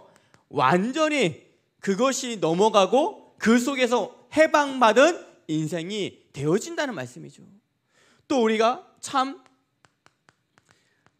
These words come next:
선지자 대신 이 그리스도를 붙잡을 때 지옥 권세가 이 지옥의 배경이 완전히 끝나가고요.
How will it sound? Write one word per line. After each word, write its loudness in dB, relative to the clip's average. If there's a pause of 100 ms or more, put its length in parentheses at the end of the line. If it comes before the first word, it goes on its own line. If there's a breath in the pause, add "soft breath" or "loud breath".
선지자 -2
대신 0 (200)
이 0
그리스도를 -4
붙잡을 -6
때 -2
지옥 -2
권세가 -4 (680)
이 -2
지옥의 0
배경이 -2 (580)
완전히 0
끝나가고요. -6